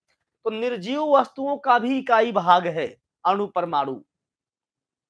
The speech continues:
जैसे कि अगर साथियों मैंने यहां पर एक रेखा खींच दी, एक रेखा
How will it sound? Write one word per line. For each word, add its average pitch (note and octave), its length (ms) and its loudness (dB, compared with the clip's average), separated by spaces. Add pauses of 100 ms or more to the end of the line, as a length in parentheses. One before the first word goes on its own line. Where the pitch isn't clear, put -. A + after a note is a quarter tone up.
(1200)
जैसे A#3+ 420 6
कि D4 240 2
अगर A#3+ 360 6
साथियों C4 400 4
मैंने B3+ 280 -2
यहां B3+ 220 -2
पर C4+ 140 -2
एक C4 140 -6
रेखा G#3+ 360 -2
खींच A#3 300 -10
दी, F#3 280 -10 (340)
एक G3 140 -6
रेखा G3+ 580 -2